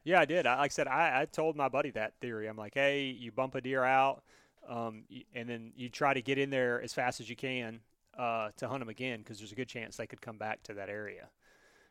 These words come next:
Um, and it's been pro-, they've kinda proven it. I've never happened to me, <laughs> but it has now. <laughs>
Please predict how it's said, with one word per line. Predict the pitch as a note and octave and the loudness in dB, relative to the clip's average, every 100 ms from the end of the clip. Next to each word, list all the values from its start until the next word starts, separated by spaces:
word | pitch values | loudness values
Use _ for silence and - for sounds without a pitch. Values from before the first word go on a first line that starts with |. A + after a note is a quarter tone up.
| _ _ - | _ _ -18
Um, | G2+ A2 - | -16 -16 -16
and | A2+ A2 G#2+ | -18 -16 -10
it's | A#2+ - | -10 -10
been | - A#2 G#2 | -12 -12 -8
pro-, | - F3+ F#3 | 2 2 4
they've | C#3+ F#3 G#3 | 4 4 6
kinda | F3 C3 | 4 4
proven | - E3+ D#3 A#2+ | 2 2 2 -2
it. | A#2+ - | -8 -2
I've | C#3+ D#3+ E3 - C3 | 6 6 6 0 0
never | D#3 E3 C#3 | 4 6 6
happened | D#3 D3 A#2+ | 4 2 -4
to | A2+ | -8
me, | B2 C3 G#2 A2+ - F#4 F#4 A#3+ | -6 -4 -6 -8 -6 -4 0 0
<laughs> | - - - - _ | 0 -20 -20 -20 _
but | C#3 C3 C3 B2 | -4 2 2 4
it | D3 | 6
has | D#3 D#3 D3 | 8 8 6
now. | C#3+ G#2+ | -4 -4
<laughs> | - | -10